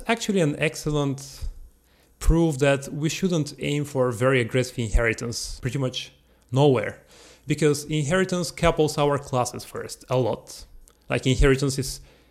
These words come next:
I guess, the strongest level of coupling that you can achieve, because you inherit all the public and protected methods from your parent. And on top of that, once we aim to reuse a given abstraction in different inheritance chains,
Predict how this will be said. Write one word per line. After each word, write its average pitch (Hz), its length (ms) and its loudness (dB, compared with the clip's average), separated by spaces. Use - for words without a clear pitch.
I 123 80 0
guess, 120 280 -2
the 123 140 -8
strongest 127 640 0
level 120 240 0
of 117 140 -4
coupling 117 400 -2
that 101 140 -8
you - 60 -12
can 110 140 -8
achieve, - 500 -10
because 139 380 4
you 139 60 2
inherit 135 380 2
all 143 120 2
the 135 100 4
public 135 440 0
and 120 160 -2
protected 123 380 -2
methods 117 280 -4
from 120 180 -6
your 113 100 -4
parent. - 560 -8
And 135 180 -2
on 135 120 0
top 208 200 0
of 220 80 -2
that, 208 320 2
once 170 300 0
we 180 160 -4
aim 170 240 -2
to 160 140 -6
reuse 156 340 -2
a 147 60 -4
given 143 280 -2
abstraction 135 680 -4
in 135 160 0
different 135 400 -2
inheritance 143 540 -4
chains, 170 560 -4